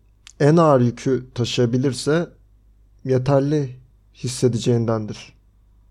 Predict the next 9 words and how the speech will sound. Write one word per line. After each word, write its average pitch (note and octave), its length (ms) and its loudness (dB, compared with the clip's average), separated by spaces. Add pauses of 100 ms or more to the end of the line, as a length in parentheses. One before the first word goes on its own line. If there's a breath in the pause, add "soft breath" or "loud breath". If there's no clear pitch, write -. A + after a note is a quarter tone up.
(320)
Belki B2+ 300 2
de B2+ 140 2
taşıdığı B2+ 360 -2
yükün B2 420 -2 (640 soft breath)
diğerlerine B2 760 2
göre A2 400 -4 (160)
hafif B2 320 -6
olduğunu A2+ 360 -2
bilmek B2 460 -8